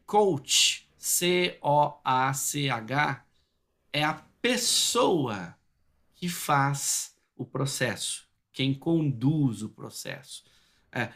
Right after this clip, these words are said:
a gente pode chamar que o coach é o treinador do futebol, por exemplo, né? É, e o coach, quando ele pega o conhecimento dele, as técnicas dele, as ferramentas que ele tem dentro da caixa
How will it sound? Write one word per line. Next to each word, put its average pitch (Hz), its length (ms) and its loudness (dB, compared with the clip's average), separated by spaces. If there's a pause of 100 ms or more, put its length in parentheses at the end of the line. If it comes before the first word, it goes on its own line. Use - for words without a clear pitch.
(140)
a 117 80 -4
gente 135 240 2
pode 151 260 2
chamar 160 380 2
que 165 240 -2
o 151 100 0
coach 165 480 0
é 202 40 0
o 208 100 0
treinador 202 680 2
do 127 160 -6
futebol, 147 600 -2
por 127 180 -10
exemplo, 151 400 -4 (440)
né? 127 400 -4 (480)
É, 120 260 -6 (480)
e 226 160 2
o - 300 0
coach, 226 880 2 (640)
quando 214 440 2
ele 180 400 2 (160)
pega 147 340 2
o 139 100 0
conhecimento 139 1000 0
dele, 131 400 -2
as 113 220 -6
técnicas 151 680 -6
dele, 123 300 -4
as 113 160 -10
ferramentas 143 680 -4
que - 120 -10
ele 143 160 -2
tem 131 400 -4
dentro 117 480 -8
da 117 120 -6
caixa 110 480 -10